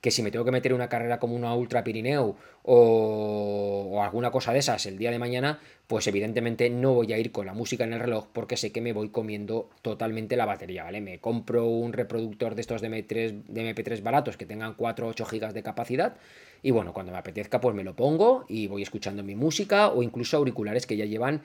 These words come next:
el tema del, del M P tres incorporado. Y bueno, antes de que me preguntéis, que sé que más de uno me vais a dejar comentarios en, en iVoox, sobre todo, que es donde podéis, por cierto, ya sabéis que tenéis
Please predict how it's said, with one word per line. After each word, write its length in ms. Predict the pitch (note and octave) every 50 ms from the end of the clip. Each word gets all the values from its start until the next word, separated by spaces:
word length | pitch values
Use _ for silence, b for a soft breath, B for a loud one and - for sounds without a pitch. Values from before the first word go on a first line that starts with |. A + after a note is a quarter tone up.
| B B B B B
el 200 | - C3 A2+ G2
tema 260 | - A2+ A#2+ C3 C#3+
del, 680 | C3+ C3+ B2+ A#2+ A2+ A2+ A2 G#2+ G#2+ G#2 G#2 G2+ G2 -
del 200 | F2+ G#2+ G#2 G#2+
M 180 | A2+ A#2+ B2+ G#2+
P 120 | A2+ A2
tres 340 | - - B2+ C#3 C#3 - -
incorporado. 800 | - C#3+ B2+ A2+ - - G2 - - - F2 D#2+ D2+ C#2+ - - B B B B B B
Y 80 | B D#3
bueno, 320 | E3 E3 C3 G#2 - - -
antes 300 | D3 E3 F3 F3+ F#3 D3
de 120 | D#3 D3+
que 100 | - D3
me 140 | C3 C3 B2
preguntéis, 580 | - C3 B2+ A#2+ A2+ A#2 A2+ G#2+ D#3 F#3 F#3+ -
que 80 | C3
sé 160 | A#2 - C3+ C3+
que 100 | C#3 B2
más 180 | A#2+ A#2+ G#2
de 80 | G#2+ A2+
uno 160 | A#2+ C#3+ D#3
me 80 | D3 A#2+
vais 160 | A#2+ A2+ -
a 60 | A2
dejar 320 | A2 A2 - G#2 G#2+ G#2
comentarios 840 | - G#2+ G2+ G2 G2 G2 - C3 C#3+ D3+ D3+ D#3+ D#3+ D#3+ D#3+ D#3+ - -
en, 440 | A#2+ A2+ G#2+ G#2 G#2 G2+ G2+ G2 -
en 220 | - G2 G2+ A#2+
iVoox, 300 | D3 D#3 D#3 F3+ F3 -
sobre 200 | - G#2+ G#2 G2+
todo, 200 | - D3 E3 D#3+
que 60 | -
es 60 | B2 A2
donde 200 | A2+ A2 A2+ -
podéis, 560 | A2 G#2 G#2 G#2 G#2 G2+ G2+ - - - _ -
por 120 | G#2 -
cierto, 240 | - C3+ C3+ C#3 B2+
ya 100 | A#2+ A#2
sabéis 240 | - A2+ B2+ D3+ -
que 100 | C#3 -
tenéis 420 | - A2 A#2 C#3 E3+ - - B